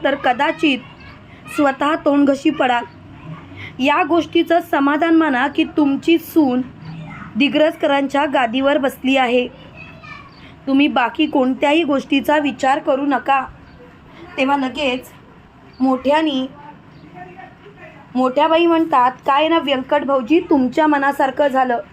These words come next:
तुम्हाला तर हेच पाहिजे होतं." "व्यंकट भाऊजी, मला काही कळत नाही का? मला सगळं समजतं. एक गोष्ट लक्षात ठेवायची, तुमच्या मनासारखं कधीच काही घडणार नाही."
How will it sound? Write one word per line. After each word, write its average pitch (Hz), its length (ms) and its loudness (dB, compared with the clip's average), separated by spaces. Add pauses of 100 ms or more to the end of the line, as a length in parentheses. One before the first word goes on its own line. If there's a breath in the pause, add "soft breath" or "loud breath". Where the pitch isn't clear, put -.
(720)
तुम्हाला 285 360 2
तर 311 180 2
हेच 320 260 0
पाहिजे 320 300 0
होतं." 254 340 0 (880)
"व्यंकट 269 380 0
भाऊजी, 311 320 2
मला 294 240 4
काही 320 200 2
कळत 311 360 0
नाही 320 260 2
का? 262 180 0 (720)
मला 277 220 2
सगळं 285 440 0
समजतं. 262 520 -2 (1300)
एक 277 180 0
गोष्ट 285 300 0
लक्षात 320 440 0
ठेवायची, 302 500 0
तुमच्या 311 500 0
मनासारखं 294 680 0
कधीच 311 500 0
काही 302 220 0
घडणार 269 500 0
नाही." 269 340 0